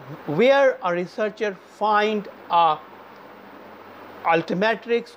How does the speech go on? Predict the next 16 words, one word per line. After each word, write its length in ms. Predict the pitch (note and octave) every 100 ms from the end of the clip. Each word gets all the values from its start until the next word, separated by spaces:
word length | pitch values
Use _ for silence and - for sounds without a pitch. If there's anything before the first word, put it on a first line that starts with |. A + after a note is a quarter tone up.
| -
of 260 | E3+ D#3+
his 340 | - G3+ G#3+ - -
or 140 | E3
her 240 | E3+ D3+ D3
article 640 | C3+ C#3 G#3 B3 A#3+ B3+ - - - - - -
and 360 | A3+ G#3 D#3 A2+ - - - - -
what 680 | D#3+ D3+ D#3+ A#3+ D4 D#4 - -
are 200 | G3 F#3+
the 160 | D#3+ D#3+
different 560 | C#3 G#3+ - G#3+ G#3 F#3 -
platforms 800 | E3 D#3 - - G#3+ A3 A3 F3+ - - - - - - - -
and 320 | F#3+ G#3+ F#3+ D#3 C#3+
what 320 | D4+ D#4+ -
are 140 | A3+ G#3
the 160 | E3+
different 500 | E3 F3 - F#3+ F#3